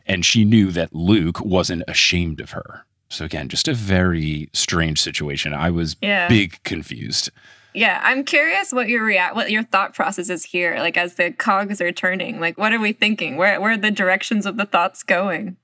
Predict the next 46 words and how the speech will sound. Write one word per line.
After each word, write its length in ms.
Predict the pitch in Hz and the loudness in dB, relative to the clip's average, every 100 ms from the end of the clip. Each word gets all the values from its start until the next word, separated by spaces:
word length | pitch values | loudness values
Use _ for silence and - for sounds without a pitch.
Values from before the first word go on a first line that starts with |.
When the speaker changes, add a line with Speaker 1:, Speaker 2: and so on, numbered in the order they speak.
| _ - | _ -8
Speaker 1:
At 140 | 131 - | -8 -4
this 180 | 196 - | -2 -2
point, 520 | 190 190 190 170 - - | 0 2 4 2 0 0
it 140 | 123 | 2
made 260 | 120 123 147 | 4 4 4
me 160 | 160 | 0
feel 420 | 143 - 104 98 90 | 0 0 2 2 0
like 760 | 80 76 76 - - - - _ _ | 0 -2 -4 -8 -14 -14 -18 _ _
she 280 | - - 110 | 0 2 4
was 420 | 101 92 - - - _ _ _ - | 2 2 2 0 -6 _ _ _ -12
thrown 480 | - 131 127 147 143 | -4 2 4 6 4
into 760 | 110 110 95 101 92 90 87 - | 4 2 2 0 0 0 -2 -2
some 360 | - 107 104 | 0 2 2
sort 380 | 98 - 98 95 | 0 2 2 2
of 220 | 87 85 | 2 0
situation. 720 | - - 95 82 82 76 - 82 | -2 -2 0 -2 -2 -2 -2 0
It 140 | 113 | 2
was 160 | 143 185 | 4 4
funny 220 | 135 107 | 4 4
when 140 | 95 | 4
it 100 | 90 | 2
said, 200 | - 90 | 0 2
"See 140 | - 98 | 0 0
through 120 | 92 | 0
the 80 | 87 | 0
mist 180 | 85 82 | 0 0
and 80 | 82 | -2
a 40 | |
dangerous 360 | 78 85 78 - | -2 -2 -2 -2
thing." 160 | 87 | -2
I 20 | 76 | -2
was 80 | 92 | 0
like, 80 | |
"Oh, 140 | 95 117 | 2 2
did 120 | 85 | 2
they 60 | 85 | 2
bring 180 | 95 104 | 4 6
you 60 | |
into 140 | 117 120 | 6 4
the 100 | 95 | 4
labyrinth 400 | 78 95 175 - | 4 4 2 2
to 100 | 113 | 0
try 140 | 113 107 | 2 2
to 40 | |
<laughs> 140 | 113 107 | 2 2
find?" 240 | 170 175 | 4 4